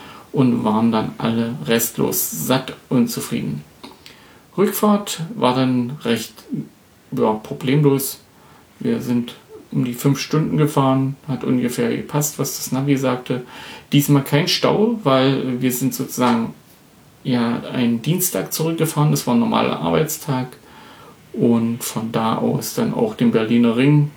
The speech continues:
da waren wir erst abends um acht ohne Probleme durchgekommen.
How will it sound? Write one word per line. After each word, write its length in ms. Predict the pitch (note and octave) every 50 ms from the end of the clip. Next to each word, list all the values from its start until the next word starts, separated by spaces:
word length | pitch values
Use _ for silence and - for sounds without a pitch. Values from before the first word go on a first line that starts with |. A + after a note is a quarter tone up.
| - -
da 180 | - A#2+ A#2 A2+
waren 160 | A2 A2 A2+
wir 60 | G#2+
erst 280 | D2+ - - - - -
abends 340 | - - A2+ A#2+ B2 - -
um 160 | A2+ G#2+ -
acht 400 | - B2+ C3 - - - - - - - - - - - - - - - _ _ _ _ _ _ _ - - - - _ _ _ - - - - -
ohne 220 | D3+ C3 A2 A2+
Probleme 460 | A2+ - - - - B2 A2+ G#2+ G#2+
durchgekommen. 760 | G#2+ - A#2 A#2 A#2 - - B2 A2 - A#2 G#2+ G#2+ G#2+ A#2+